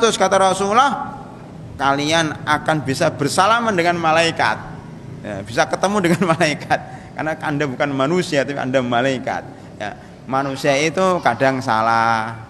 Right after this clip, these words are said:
kadang capek, kadang semangat, ya, kadang down, ya, nggak semangat, biasa. Maka sholat pun, ya, lima kali, masing-masing lima menit, lima menit, lima menit, lima menit, lima menit. Nggak usah lama-lama sholat itu,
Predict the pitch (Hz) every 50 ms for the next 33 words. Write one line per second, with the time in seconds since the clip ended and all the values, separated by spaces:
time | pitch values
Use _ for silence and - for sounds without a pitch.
0 | - - - 110 110 120 120 117 113 - 123 85 98 - - 123 120 120 120 117
1 | 107 - - 104 117 135 120 113 107 127 120 117 117 110 110 110 110 123 127 123
2 | 120 113 101 - - - - - - - 113 123 127 131 131 - - - - -
3 | - - - - - 117 117 - 143 135 131 127 120 117 - 131 131 135 131 131
4 | 131 127 127 123 120 123 127 117 - - 135 127 123 123 127 147 - - 185 226
5 | 254 - - 339 - - 95 73 - - - - - - - - - - - -
6 | 123 131 - 165 170 170 165 - - - - - - - - - - 151 147 147
7 | 135 - - - - 247 285 311 311 302 - - - - - - - - - 139
8 | 147 160 175 - - - - - - - - 143 147 147 147 139 135 - 135 131
9 | 127 135 139 139 127 120 113 - - - - 123 131 - 147 135 127 120 160 151
10 | 147 139 135 131 120 120 120 135 151 165 160 - - - 120 123 123 123 120 120
11 | 151 165 147 - - 147 - 127 127 123 120 127 147 165 160 - 131 127 131 131
12 | 120 120 135 160 165 - - 135 127 117 113 113 107 98 85 - - - - -
13 | - - - - - - - - - - - - - - 165 - 202 202 214 220
14 | 220 226 208 202 196 180 165 147 151 143 139 139 123 120 127 123 113 113